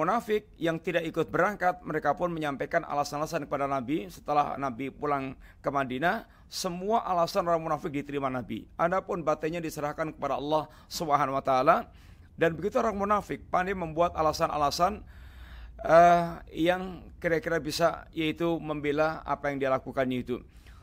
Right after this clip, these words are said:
Adapun orang-orang mukmin seperti Ka'ab bin Malik dan dua orang temannya, yang tiga, sehingga tiga orang ini, mereka dengan kejujuran hatinya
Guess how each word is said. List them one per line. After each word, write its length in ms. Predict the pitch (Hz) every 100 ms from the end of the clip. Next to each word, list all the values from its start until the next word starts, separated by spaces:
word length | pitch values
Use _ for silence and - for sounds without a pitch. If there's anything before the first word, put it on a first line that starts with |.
| -
Adapun 320 | 254 285 285
orang-orang 480 | 247 202 185 175 170
mukmin 240 | 185 190 175 175
seperti 320 | - - 170
Ka'ab 240 | 160 131
bin 80 | 151 151
Malik 260 | 165 165
dan 320 | 156 147 139
dua 240 | - 147 160
orang 240 | 156 143
temannya, 460 | 147 147 151 165 160 - -
yang 220 | 147 151 -
tiga, 240 | 135 143 139
sehingga 180 | 147 147
tiga 240 | 139 139
orang 320 | 147 156 156
ini, 240 | 156 185 226 - - - - - - -
mereka 640 | 160 160 170 214 226 196 - - - - - - -
dengan 400 | 165 175 214 220
kejujuran 720 | 196 - 170 - 214 262 226
hatinya 720 | 196 202 233 185 147 151 98